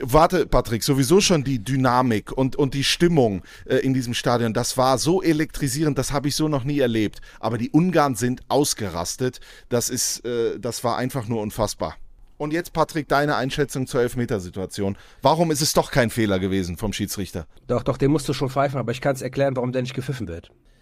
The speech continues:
Speaker 2: Es gibt nämlich eine, ähm, wir haben bei der W M, ich weiß nicht, ob ihr euch daran erinnert, die Situation von Uruguay gehabt gegen Ghana von Daniel Siebert. Könnt ihr euch an den nicht gegebenen Elfmeter erinnern?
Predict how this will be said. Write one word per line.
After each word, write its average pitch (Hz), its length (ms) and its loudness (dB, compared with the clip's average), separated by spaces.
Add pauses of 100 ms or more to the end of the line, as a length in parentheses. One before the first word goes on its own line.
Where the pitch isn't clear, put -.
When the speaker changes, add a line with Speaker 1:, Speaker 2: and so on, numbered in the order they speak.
(140)
Speaker 2:
Es - 140 -8
gibt 143 180 -2
nämlich 143 280 -2
eine, 170 380 0 (220)
ähm, 135 380 -2
wir 123 220 -4
haben 156 200 0
bei 143 120 2
der 139 160 0
W 143 100 0
M, 175 460 2 (920)
ich - 160 -10
weiß 139 180 0
nicht, 147 60 0
ob 135 120 0
ihr 135 60 0
euch 131 180 -2
daran 143 200 2
erinnert, 151 560 0 (300)
die 127 80 -2
Situation 143 680 0
von 143 460 -2 (140)
Uruguay 139 540 0
gehabt 135 360 -2
gegen 127 280 -2
Ghana 139 580 0
von 135 260 -2
Daniel 143 340 2
Siebert. 117 500 -4 (720)
Könnt 160 200 2
ihr 160 80 4
euch 135 200 -2
an 147 100 0
den 151 120 0
nicht 156 200 -4
gegebenen 151 400 0
Elfmeter 147 440 0
erinnern? 101 480 -4